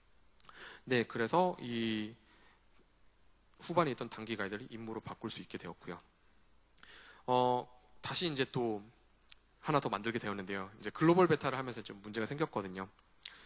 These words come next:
어, 글로벌 베타를 진행하다 보니까, 어, 세 곳이 데이터로 굉장히 큰 문제가 생겼어요.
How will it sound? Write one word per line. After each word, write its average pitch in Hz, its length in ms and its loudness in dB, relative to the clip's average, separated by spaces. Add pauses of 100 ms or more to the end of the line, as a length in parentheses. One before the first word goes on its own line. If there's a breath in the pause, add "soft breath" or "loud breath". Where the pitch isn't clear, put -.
(480 loud breath)
어, 117 240 2
글로벌 202 320 10
베타를 175 280 4
진행하다 156 440 2
보니까, 107 720 2 (600 soft breath)
어, - 340 -8 (160)
세 196 300 2
곳이 170 280 0
데이터로 117 520 0
굉장히 107 320 -4
큰 170 260 -6
문제가 107 300 -6
생겼어요. 101 540 -6